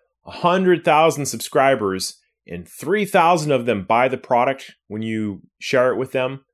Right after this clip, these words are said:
that is a home run win. Absolutely. That is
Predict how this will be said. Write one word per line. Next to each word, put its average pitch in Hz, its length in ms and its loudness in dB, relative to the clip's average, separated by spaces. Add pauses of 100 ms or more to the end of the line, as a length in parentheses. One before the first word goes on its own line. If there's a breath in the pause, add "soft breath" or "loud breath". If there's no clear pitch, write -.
(400)
that 120 120 6
is 113 160 0
a 104 200 0
home 147 680 -2 (320)
run 120 500 0 (440)
win. 92 400 -2 (160)
Absolutely. 117 680 -2
That 113 200 -2
is 117 260 -8